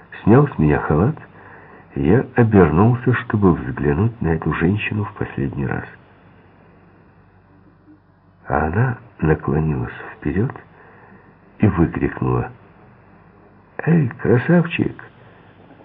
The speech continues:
отучи-ка этот пень скалить зубы!" Её кавалер что-то пробурчал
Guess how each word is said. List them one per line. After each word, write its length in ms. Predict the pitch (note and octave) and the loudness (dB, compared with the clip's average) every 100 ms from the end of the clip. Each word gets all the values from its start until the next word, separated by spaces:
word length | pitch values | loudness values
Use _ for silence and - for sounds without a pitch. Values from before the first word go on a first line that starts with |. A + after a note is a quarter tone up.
| - - | -10 2
отучи-ка 880 | G#2 - B2 A2+ A#2+ F3+ G3 - G3 | 2 4 2 2 0 0 0 2 0
этот 400 | D#3 E3+ F3 - - | 4 2 2 -6 4
пень 360 | F3 E3+ B2 - - | 6 6 4 -2 -8
скалить 600 | - E3 D#3 D#3 A#2+ A2+ | 2 6 6 4 0 4
зубы!" 480 | G#2+ D#2+ G#2+ F2+ - - - - - - - _ | 4 6 2 0 -2 -14 -20 -20 -20 -20 -20 _
Её 200 | F#2+ A2+ | 4 4
кавалер 500 | B2+ B2+ B2+ B2+ B2+ - - | 4 4 6 4 2 0 -2
что-то 280 | - A2 G#2 | 0 2 2
пробурчал 680 | G#2+ G2 G2 - C3+ D3 | 2 2 0 0 2 2